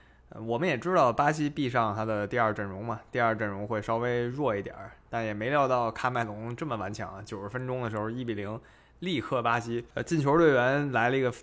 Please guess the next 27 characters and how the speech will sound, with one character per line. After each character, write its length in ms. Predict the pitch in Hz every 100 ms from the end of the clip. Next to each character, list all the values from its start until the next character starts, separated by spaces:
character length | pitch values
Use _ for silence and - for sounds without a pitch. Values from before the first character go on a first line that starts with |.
| -
非 320 | - 160 165
常 180 | 131 117
潇 180 | 120 113
洒 160 | 107 -
拖 180 | -
进 140 | 113 107
行 200 | - 101
柱， 200 | 101 95
然 100 | 95
后 100 | 107
举 220 | - 107
着 100 | 101
自 120 | 110
己 80 | 113
的 100 | 101
球 240 | 98 107
衣 400 | 107 110 113 107 - -
面 200 | 110 107
对 140 | 104
整 160 | 95 98
个 120 | 107
看 200 | - 107
台 220 | 101 95
的 200 | 107 101
同 200 | 95 104
胞 180 | 104
们， 80 | 107